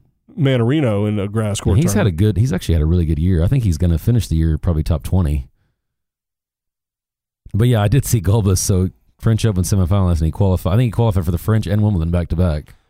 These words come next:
Speaker 1: Isn't he the guy that's a billionaire?
Speaker 2: Yes. <laughs>
Speaker 1: Or his dad is, not
Speaker 2: Yeah, his
Speaker 1: him.
Speaker 2: dad, and he has that career, every other year, he has a great year.
Speaker 1: Right.
Speaker 2: And then the, and then when he was supposed to have a good year a couple years ago, he was horrible. So then he had, like, three bad years in a
Speaker 1: No,
Speaker 2: row.
Speaker 1: and I thi-, I think he is actually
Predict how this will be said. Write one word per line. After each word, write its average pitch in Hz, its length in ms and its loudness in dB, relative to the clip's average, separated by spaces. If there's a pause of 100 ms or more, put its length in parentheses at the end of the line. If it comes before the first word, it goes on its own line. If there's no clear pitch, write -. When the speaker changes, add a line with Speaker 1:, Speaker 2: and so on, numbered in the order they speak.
(120)
Speaker 1:
Isn't 185 280 2
he 196 100 4
the 180 100 0
guy 156 220 0
that's 147 160 -2
a 123 60 -4
billionaire? 123 680 0
Speaker 2:
Yes. - 680 -2
<laughs> - 40 -6 (420)
Speaker 1:
Or 131 120 0
his 120 100 0
dad 123 320 0
is, 98 220 -6
not 107 100 0
Speaker 2:
Yeah, 92 160 2
his 87 120 2
Speaker 1:
him. - 40 -6
Speaker 2:
dad, 87 220 0
and 104 100 2
he 127 140 4
has 123 180 2
that 107 220 0 (440)
career, 110 640 0 (140)
every 117 260 2
other 98 140 2
year, 82 360 0
he 82 140 0
has 80 180 0
a 80 40 -2
great 82 260 -2
year. 78 360 -4
Speaker 1:
Right. 127 460 0
Speaker 2:
And 107 140 2
then 110 80 2
the, 104 160 2
and 110 140 0
then 101 160 2
when 101 100 2
he - 20 0
was 90 80 0
supposed 120 180 0
to 107 60 0
have 92 60 -4
a 87 40 -4
good 92 140 0
year 92 200 2
a - 20 -2
couple 92 200 0
years 95 120 2
ago, 90 100 0
he 87 200 0
was 85 160 -4
horrible. 90 360 0
So 104 120 -2
then 98 40 2
he 92 60 2
had, 92 100 0
like, 85 140 -6
three 104 180 2
bad 90 220 0
years 92 180 0
in 92 60 0
a 92 40 2
Speaker 1:
No, 95 80 2
Speaker 2:
row. 95 60 2
Speaker 1:
and 101 80 0
I 104 120 2
thi-, 254 120 2
I 202 120 0
think 262 220 0
he 185 300 2
is 160 160 0 (120)
actually 135 760 -2